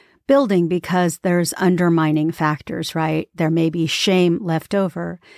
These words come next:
And the fact of the matter is, it's not as simple as building a building and calling in a bulldozer to ca-, clear everything away. It's a step-by-step process that never really ends. It's so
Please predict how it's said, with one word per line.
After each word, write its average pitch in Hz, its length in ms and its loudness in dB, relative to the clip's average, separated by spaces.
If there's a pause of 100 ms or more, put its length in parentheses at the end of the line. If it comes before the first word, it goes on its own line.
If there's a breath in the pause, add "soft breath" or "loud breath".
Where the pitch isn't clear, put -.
(220 loud breath)
And 220 140 4
the 233 80 2
fact 294 300 2
of 269 80 0
the 247 80 2
matter 226 320 2
is, 208 220 0
it's 226 200 -8
not 294 200 2
as 302 120 -2
simple 269 340 0
as 156 160 0
building 160 400 0
a 147 60 -2
building 156 520 -2 (320 loud breath)
and 175 220 2
calling 170 440 2
in 160 140 0
a 160 100 -4
bulldozer 170 680 -2
to 175 160 -6
ca-, 180 340 -6
clear 190 280 2
everything 165 380 0
away. 180 340 0 (640 soft breath)
It's 240 180 -2
a 311 80 2
step-by-step 214 1080 -2
process 185 580 -2
that 180 220 0
never 214 540 0
really 190 520 -2
ends. 185 460 0
It's 180 200 -8
so 202 500 0